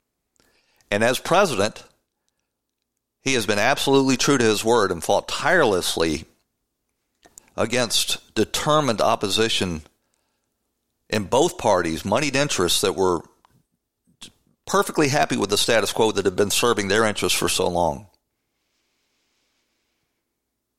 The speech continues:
And Trump has earned the support of working people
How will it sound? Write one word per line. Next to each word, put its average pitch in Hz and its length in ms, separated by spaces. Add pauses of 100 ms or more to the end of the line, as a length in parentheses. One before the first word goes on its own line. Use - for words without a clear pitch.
(800)
And 113 160
Trump - 460 (1400)
has 113 360
earned 104 580 (600)
the 101 120
support 120 420
of 98 100
working 95 360
people - 400